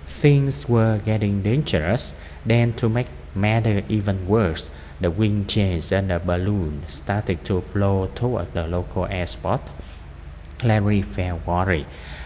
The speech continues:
Luckily, he landed safely after a couple of hours.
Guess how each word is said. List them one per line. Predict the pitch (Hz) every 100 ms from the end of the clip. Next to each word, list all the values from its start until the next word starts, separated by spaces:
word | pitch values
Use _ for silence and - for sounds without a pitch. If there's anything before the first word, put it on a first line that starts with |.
| -
Luckily, | 143 175 - 78 78
he | 143 110 110
landed | 101 107 90 -
safely | - - 131 143 104 80 69 - -
after | 113 - 104
a | 85 -
couple | 107 - 90
of | 76
hours. | 95 104 104 80